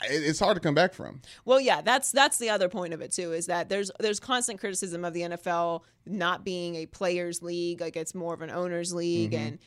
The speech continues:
Speaker 2: they don't really go out of their way to take care of players. And now former players and the greatest of former players are coming out saying
Speaker 1: Yeah.
Speaker 2: that they need more. I, I just feel like this is, this is, they're doing what they feel like they have to do. I su-,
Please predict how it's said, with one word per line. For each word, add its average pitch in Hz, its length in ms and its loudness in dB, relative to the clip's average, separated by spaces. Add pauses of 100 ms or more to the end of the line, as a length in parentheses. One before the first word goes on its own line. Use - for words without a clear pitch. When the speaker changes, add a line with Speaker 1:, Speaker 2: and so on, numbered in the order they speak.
(140)
Speaker 2:
they 185 140 0
don't 180 280 -2
really 196 600 -2
go 180 140 4
out 180 100 6
of 180 60 2
their 175 80 2
way 175 120 4
to 165 60 4
take - 220 0
care 175 200 2
of 175 120 -2
players. 175 400 2
And 170 80 -8
now 170 140 -4
former 202 380 -4
players 185 460 2 (240)
and 180 160 -2
the 170 100 2
greatest 185 540 0
of 190 140 0
former 208 260 -2
players 214 340 2
are 196 60 -8
coming 214 240 -4
out 208 180 -2
saying 202 240 -2
Speaker 1:
Yeah. 123 60 -2
Speaker 2:
that 143 80 0
they 208 100 -2
need 214 200 -4
more. 208 360 -4 (360)
I, 220 200 6
I 254 120 6
just 285 180 -4
feel 247 140 2
like 202 400 2 (320)
this 220 140 4
is, 226 160 0
this 247 200 4
is, 311 120 -4
they're 311 180 2
doing 392 180 2
what 311 120 -2
they 269 100 4
feel 277 100 0
like 240 120 2
they 226 80 2
have 220 140 4
to 233 60 -4
do. 220 280 -2 (180)
I 220 160 6
su-, 208 180 -2